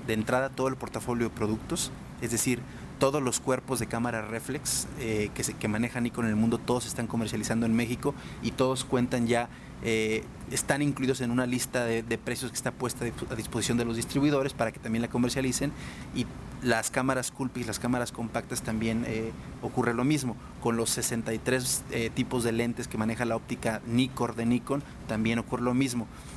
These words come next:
Entonces, lo que va a ocurrir aquí es que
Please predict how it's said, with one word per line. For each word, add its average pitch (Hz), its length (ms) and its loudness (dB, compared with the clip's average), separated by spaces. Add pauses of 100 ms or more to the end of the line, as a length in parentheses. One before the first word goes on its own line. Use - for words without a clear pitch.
Entonces, 135 560 2
lo 127 160 0
que 131 80 2
va 135 60 4
a - 20 0
ocurrir 165 300 2
aquí 143 280 0 (320)
es - 240 2
que 131 340 0